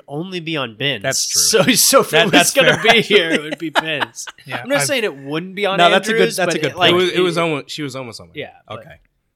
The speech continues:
Speaker 3: Jeez.
Speaker 2: Have you played a Metroid game yet?
Speaker 1: Uh, no.
Speaker 2: Oh,
Speaker 1: Uh,
Speaker 2: okay.
Speaker 1: I've, I've, I've played Metroid game, but I haven't played Metroid game.
Speaker 2: Interesting.
Speaker 1: Right.
Speaker 2: Okay.
Speaker 4: I think I've beaten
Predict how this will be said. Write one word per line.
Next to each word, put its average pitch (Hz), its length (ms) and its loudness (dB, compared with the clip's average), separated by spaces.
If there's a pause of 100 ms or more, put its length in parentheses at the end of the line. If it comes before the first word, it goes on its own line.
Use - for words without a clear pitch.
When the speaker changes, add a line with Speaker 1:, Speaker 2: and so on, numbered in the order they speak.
(140)
Speaker 3:
Jeez. 143 200 -10
Speaker 2:
Have 143 120 -2
you 247 100 -4
played 220 240 -4
a 226 40 -6
Metroid 220 340 -14
game 233 180 -16 (300)
yet? - 220 -14 (100)
Speaker 1:
Uh, 120 320 -10
no. - 60 -20 (680)
Speaker 2:
Oh, 247 160 0
Speaker 1:
Uh, 190 60 0
Speaker 2:
okay. 180 40 -2 (100)
Speaker 1:
I've, - 160 0
I've, 185 200 0 (200)
I've 156 380 -4
played 180 460 -2
Metroid 117 360 -12
game, 104 160 -20
but 156 100 -2
I 139 40 2
haven't 107 200 -6 (180)
played 110 560 -16
Metroid 90 240 -20
game. - 80 -20
Speaker 2:
Interesting. 113 420 -14
Speaker 1:
Right. 107 140 -16
Speaker 2:
Okay. 104 160 -18
Speaker 4:
I 98 60 -20 (540)
think 165 160 -20
I've 107 220 -14
beaten 98 480 -20